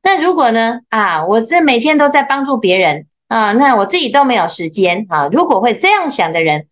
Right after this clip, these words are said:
通常他的状态也不是太好啊。所以呢，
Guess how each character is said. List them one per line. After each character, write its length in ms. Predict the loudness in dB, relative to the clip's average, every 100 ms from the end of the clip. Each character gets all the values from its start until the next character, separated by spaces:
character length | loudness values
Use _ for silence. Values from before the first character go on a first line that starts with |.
| _ 0
通 180 | 0 2
常 220 | 0 0
他 180 | -2 -2
的 100 | 0
状 300 | 0 0 -2
态 220 | -6 -4
也 80 | -6
不 140 | -4
是 120 | -8
太 280 | -6 -6 -6
好 340 | -6 -6 -8 -8
啊。 200 | -8 -8 _ _ _ _
所 160 | -2 0
以 140 | 2
呢， 280 | 0 0